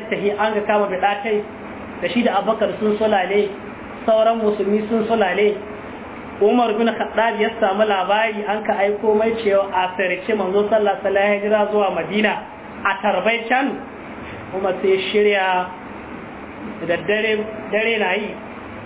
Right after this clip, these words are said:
gidan kowa ya ce, "Salamu, wane, ina kwa, ina yini, lafiya da gobe zan tafiwa." Faɗa ma na yake, in kana shiri ka shirya, gobe har shi yana son ya hijira. Gari ya waye, ji Ali bin Abi Talib, Umar ya sa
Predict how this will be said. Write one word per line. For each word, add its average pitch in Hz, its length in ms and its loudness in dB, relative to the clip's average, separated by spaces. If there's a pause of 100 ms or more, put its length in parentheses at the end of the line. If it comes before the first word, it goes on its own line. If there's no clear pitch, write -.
(360)
gidan 214 420 2
kowa 233 240 4
ya 208 140 2
ce, 208 140 0
"Salamu, 214 320 2
wane, 240 260 4 (140)
ina 214 220 2
kwa, 233 240 4
ina 220 220 4
yini, 233 180 0
lafiya 185 320 2
da 180 80 0
gobe 208 220 2
zan 262 160 4
tafiwa." 160 360 0 (1000)
Faɗa 285 260 4
ma 233 120 2
na 214 80 2
yake, 202 200 0
in 269 340 0
kana 285 240 2
shiri 247 220 -2
ka - 100 -2
shirya, 196 300 0
gobe 202 180 0
har 262 140 4
shi 277 120 -4
yana 269 200 2
son 196 100 -2
ya 170 80 0
hijira. 170 360 2 (1500)
Gari 190 260 0
ya 233 80 2
waye, 233 320 2
ji 214 80 0
Ali 208 240 0
bin 208 160 2
Abi 190 200 0
Talib, 202 640 2 (880)
Umar 208 280 2
ya 196 120 0 (480)
sa 190 340 2